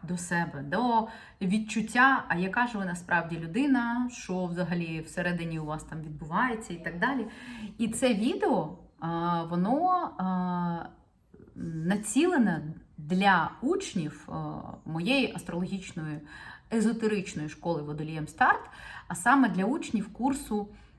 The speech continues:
«Астрологія для себе». Але якщо ви також бачите це відео і ви ще не учень цієї програми, то задумайтесь про це. І, е, за посиланням під цим відео буде саме,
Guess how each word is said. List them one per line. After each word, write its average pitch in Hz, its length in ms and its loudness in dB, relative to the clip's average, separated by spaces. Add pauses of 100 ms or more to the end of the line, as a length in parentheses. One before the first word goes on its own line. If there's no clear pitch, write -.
(100)
«Астрологія 190 580 0
для 175 140 -2
себе». 147 340 -8 (280)
Але 370 180 6
якщо 359 340 2
ви 285 80 2
також 262 320 4
бачите 180 580 2 (100)
це - 160 -4
відео 170 380 -2
і 196 120 -2
ви 185 120 0
ще 196 200 -2
не 226 120 6
учень 185 520 2 (460)
цієї 190 340 2
програми, 190 520 4
то 202 320 -2
задумайтесь 208 640 2
про 180 160 -2
це. 233 320 -2 (100)
І, 196 260 0
е, 185 680 2
за 185 80 0
посиланням 196 540 2
під 170 160 -8
цим 175 180 -2
відео 165 280 -4
буде 156 240 -6
саме, 156 340 -2